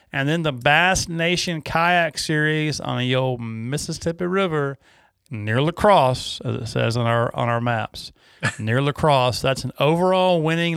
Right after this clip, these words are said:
length in inches. Inches. Don't give me weight. Give me inches. So gotta know what that's all about, and we will, uh, we will go from there. So that'll be a good event as well. I'm getting, I'm getting interested in the kayak stuff, David. I really am.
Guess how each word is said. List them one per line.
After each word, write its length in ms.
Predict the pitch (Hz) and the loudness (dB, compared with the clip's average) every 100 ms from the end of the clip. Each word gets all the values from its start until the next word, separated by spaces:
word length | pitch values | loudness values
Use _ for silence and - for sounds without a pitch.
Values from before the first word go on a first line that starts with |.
| 147 | -2
length 300 | 156 156 - - | -2 -4 -10 -4
in 260 | 160 160 - - | -4 -4 -10 -6
inches. 1000 | 185 185 - 170 143 110 101 - - - _ _ _ - | -4 -2 0 2 2 2 -2 -10 -12 -16 _ _ _ -6
Inches. 380 | 170 170 - 113 | -4 -2 -2 0
Don't 180 | 127 127 | 0 0
give 100 | 165 | 0
me 120 | 202 | 2
weight. 380 | 208 202 190 156 | 4 4 2 -2
Give 120 | 139 | -6
me 260 | 160 160 - - | -4 -8 -10 -10
inches. 760 | 175 - - 110 95 90 - - | -10 -6 -2 -2 -2 -6 -14 -12
So 380 | - 113 104 101 - - _ | -4 -2 -4 -8 -20 -20 _
gotta 180 | - 123 | -4 -2
know 140 | 120 117 | 0 0
what 120 | 117 | 0
that's 200 | 120 113 | -2 -2
all 140 | 120 | -4
about, 440 | 107 110 107 117 - | -2 -2 -2 -4 -8
and 160 | 104 | -8
we 160 | 98 104 | -8 -8
will, 360 | 101 101 98 98 | -6 -6 -6 -6
uh, 260 | 98 98 - | -4 -6 -6
we 120 | 107 | -8
will 200 | 104 101 | -8 -10
go 320 | 101 101 101 | -10 -8 -10
from 460 | 104 - 98 98 - | -12 -12 -12 -12 -12
there. 320 | 101 107 107 - | -6 -6 -6 -12
So 320 | - - - - _ - _ _ | -14 -14 -16 -20 _ -20 _ _
that'll 320 | 101 104 104 101 | -6 -4 -4 -8
be 320 | 101 101 101 | -10 -10 -10
a 240 | 98 101 101 117 | -12 -14 -16 -18
good 180 | 107 104 | -14 -12
event 680 | 101 95 98 98 - - - - | -12 -14 -14 -16 -18 -20 -20 -18
as 200 | 98 101 - | -18 -18 -16
well. 440 | - - 101 101 | -12 -12 -12 -14
I'm 80 | 101 | -12
getting, 320 | 110 120 117 123 | -8 -8 -8 -6
I'm 140 | 135 | -4
getting 240 | 151 165 | -2 -2
interested 300 | 165 160 - | -2 -2 -2
in 60 | 156 | -4
the 60 | 135 | -4
kayak 400 | - 127 110 - | -2 -2 -2 -6
stuff, 220 | 104 - | -10 -6
David. 220 | 101 101 | -6 -6
I 40 | 101 | -8
really 340 | 101 104 98 | -10 -10 -12
am. 220 | 98 92 | -14 -18